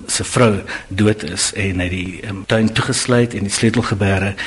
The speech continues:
en daar's, daar's allerhande rumors oor wat in die tuin gebeur het, en deur die storie ontdek sy 'n sleutel vir die Secret Garden,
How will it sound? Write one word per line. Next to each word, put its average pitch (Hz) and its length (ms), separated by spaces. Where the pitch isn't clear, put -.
en 101 120
daar's, - 540
daar's 98 240
allerhande 95 460
rumors 92 520
oor 85 140
wat 90 200
in 87 120
die 92 180
tuin 95 240
gebeur 92 380
het, 95 160
en 95 320
deur 117 160
die 127 80
storie 104 400
ontdek 101 400
sy 87 380
'n 98 80
sleutel 95 280
vir - 160
die 92 220
Secret - 400
Garden, 107 400